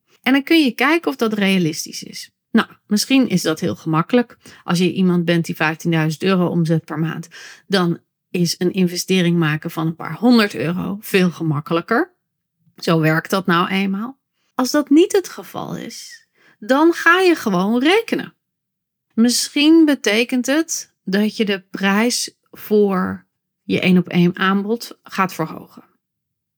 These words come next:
Misschien betekent het dat je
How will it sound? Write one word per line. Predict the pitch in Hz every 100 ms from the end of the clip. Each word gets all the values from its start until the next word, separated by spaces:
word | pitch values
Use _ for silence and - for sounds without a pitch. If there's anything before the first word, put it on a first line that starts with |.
| _
Misschien | - 226 - 349 403
betekent | 359 - - 185 180
het | 170 233 - - _ _ _ _ _ -
dat | 202 208 202
je | 196 190 196